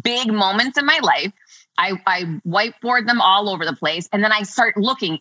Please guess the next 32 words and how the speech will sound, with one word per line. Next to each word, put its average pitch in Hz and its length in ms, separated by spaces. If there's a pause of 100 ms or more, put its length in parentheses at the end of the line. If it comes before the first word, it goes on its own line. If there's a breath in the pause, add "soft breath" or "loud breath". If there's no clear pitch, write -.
is 247 220
there 294 180 (360)
a 190 100
constant 220 540
or 170 100
a 175 60
theme 240 640
that 165 100
I 175 60
can 190 180
pick 247 220
up 226 180
in 175 140
each 190 240
one 202 320 (600)
so 247 140
that 202 140
I - 80
can 254 420 (300 loud breath)
share 180 560
a 185 80
true 220 520 (260 soft breath)
process 202 420
I've 175 240
used 202 240
in 180 60
my 165 140
life? 202 280
And 170 180 (380)
it 208 180
took - 260
me 381 120